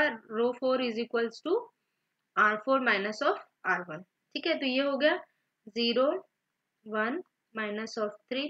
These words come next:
minus of one, आर three minus thrice of R one, तो ये हो गया ज़ीरो, अ, ये हो गया वन, ये हुआ minus of three,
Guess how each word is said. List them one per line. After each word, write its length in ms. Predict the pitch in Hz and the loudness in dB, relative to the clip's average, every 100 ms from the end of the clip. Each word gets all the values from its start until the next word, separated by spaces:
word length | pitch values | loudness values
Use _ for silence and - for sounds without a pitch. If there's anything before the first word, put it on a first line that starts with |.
| 247 | -4
minus 320 | 208 208 208 | -4 -4 -6
of 220 | 220 220 | -6 -4
one, 120 | 190 - _ _ _ | -6 -6 _ _ _
आर 180 | 220 240 240 | 6 6 4
three 140 | 311 | 2
minus 420 | 330 294 269 339 - | 4 6 6 2 2
thrice 300 | 320 277 277 | 4 4 6
of 200 | 302 302 | 6 8
R 220 | 294 254 | 8 8
one, 140 | 214 202 | 4 -2
तो 120 | 254 | -2
ये 280 | 247 247 262 | 0 2 2
हो 160 | 254 | 2
गया 320 | 214 220 214 - - - | 0 0 0 -4 -10 -20
ज़ीरो, 380 | 208 220 220 269 440 _ _ _ _ _ _ _ _ _ _ _ _ _ _ _ _ _ _ _ - | -6 -2 2 0 -2 _ _ _ _ _ _ _ _ _ _ _ _ _ _ _ _ _ _ _ -4
अ, 200 | 220 214 | 0 0
ये 220 | 226 240 | 2 4
हो 140 | 226 214 | 4 4
गया 220 | 190 180 175 185 | 2 0 0 2
वन, 280 | 214 220 381 - _ _ - | 4 4 0 -6 _ _ -8
ये 180 | 220 220 | -2 0
हुआ 340 | 226 226 214 214 | 0 0 2 2
minus 460 | 214 196 196 202 220 | 0 0 -2 -4 -2
of 140 | 196 196 _ | -4 -6 _
three, 200 | 220 269 | -6 -4